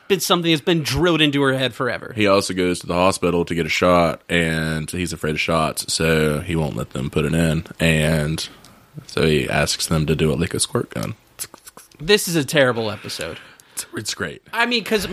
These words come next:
Speaker 1: everyone in my family knows everyone else's allergies.
Speaker 2: I think at this time Monica's also dating or married to Chandler. I think this is season six or seven.
Speaker 1: Jesus Christ, Josh.
Speaker 2: I don't know if it's
Speaker 1: Where
Speaker 2: true. I
Speaker 1: does
Speaker 2: think
Speaker 1: it all
Speaker 2: so.
Speaker 1: go?
Speaker 2: Dude.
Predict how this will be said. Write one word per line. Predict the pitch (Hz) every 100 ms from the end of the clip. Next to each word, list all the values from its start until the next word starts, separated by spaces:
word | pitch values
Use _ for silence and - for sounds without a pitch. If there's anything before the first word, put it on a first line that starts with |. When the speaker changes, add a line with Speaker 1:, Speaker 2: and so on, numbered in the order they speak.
| 196
Speaker 1:
everyone | 226 285 285 247
in | 208
my | 185 185
family | 185 175 165
knows | 151 147 139
everyone | 160 156 151 143
else's | 135 127 139
allergies. | 123 113 107 104 85 - -
Speaker 2:
I | 104
think | 120 117
at | 98
this | 98 -
time | 104
Monica's | 92 90 90 85 -
also | 87 92 92 87 80 87 - -
dating | 98 104 107
or | 92
married | 92 87 85 85
to | 90
Chandler. | - 71 71 76 95 -
I |
think | - 123
this | 131 -
is | 101
season | - 90 90 80 80 - -
six | - - - 71 - -
or |
seven. | - 69 62 60 87 - - _ _ _ _
Speaker 1:
Jesus | - 330 302 - 170 -
Christ, | - 233 294 233 -
Josh. | - - 135 208 - -
Speaker 2:
I |
don't | -
know | 82
if | 78
it's | 233
Speaker 1:
Where | 285 349
Speaker 2:
true. | 370
I |
Speaker 1:
does | 381 359
Speaker 2:
think | 320
Speaker 1:
it |
all | 277 269
Speaker 2:
so. | - 156
Speaker 1:
go? | 214 180 120 110 143 - - -
Speaker 2:
Dude. | 90 85 80 73